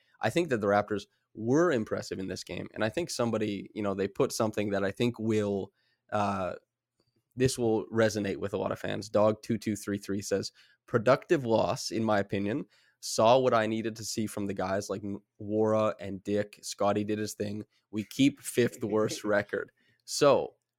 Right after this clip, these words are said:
Speaker 1: that's, that's what it is. I think it's sixth. I think their sixth worst record for what it's worth, right? 'Cause aren't the Blazers fifth worst?
Speaker 2: Yeah, Blazers.
Speaker 1: So they keep sixth. And so this is a conversation that's obviously, you know, Trey and S debated this on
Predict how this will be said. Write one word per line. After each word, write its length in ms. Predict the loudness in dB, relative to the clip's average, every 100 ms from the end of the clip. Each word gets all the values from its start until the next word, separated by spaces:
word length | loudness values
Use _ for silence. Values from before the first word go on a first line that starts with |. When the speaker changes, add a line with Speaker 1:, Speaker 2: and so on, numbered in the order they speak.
| _ _ _ _ _ _ _ _ _
Speaker 1:
that's, 240 | 2 4
that's 220 | 2 2 4
what 140 | 2
it 80 | 2
is. 260 | -2 -12 _
I 60 | 0
think 160 | 2 2
it's 160 | 0
sixth. 280 | -4 -4 -6
I 80 | -6
think 220 | -4 -2
their 140 | -2 -4
sixth 380 | -4 -4 -6 -12
worst 240 | -14 -10
record 360 | -12 -12 -16 -12
for 120 | -8
what 140 | -8 -10
it's 120 | -14
worth, 260 | -18 -18 _ _ _ _ _ -2
right? 180 | -2 -2 _ -4
'Cause 120 | -2
aren't 180 | 0 -2
the 180 | -4 -8 _ -2
Blazers 420 | 0 -2 -8 -8
fifth 260 | -8 -8
worst? 280 | -10 -12 -14 -10
Speaker 2:
Yeah, 240 | -8 -8
Blazers. 460 | -8 -10 -12 -14 6
Speaker 1:
So 300 | 6 6 0 _ _ _ _ 4
they 140 | 4
keep 240 | 4 0 0
sixth. 460 | 2 2 0 -10 _ 0
And 160 | 0 2
so 420 | 2 4 2 -2 _ _ -2
this 180 | 0
is 140 | 2 0
a 60 |
conversation 600 | 0 -2 -2 -6 -6 -6
that's 180 | -8 -4
obviously, 640 | -4 -4 -6 -6 -6 -6 -8
you 100 | -8
know, 120 | -8
Trey 380 | -8 -4 -2 -2
and 120 | -4
S 300 | -4 -4 -6
debated 640 | -8 -6 -4 -4 -2 -4 -4
this 340 | -6 -6 -8
on 380 | -6 -6 -6